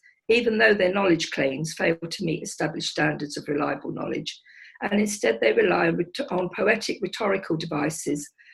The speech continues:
highly selective examples from history or statistics, in order to explain contemporary reality. Here's another sample from Ereni Edo-Lodge.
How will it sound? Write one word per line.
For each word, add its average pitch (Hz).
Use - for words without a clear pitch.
highly 220
selective 196
examples 175
from 185
history 156
or 160
statistics, -
in 180
order 175
to 175
explain 156
contemporary 160
reality. 156
Here's 254
another 214
sample 165
from 160
Ereni 160
Edo-Lodge. 147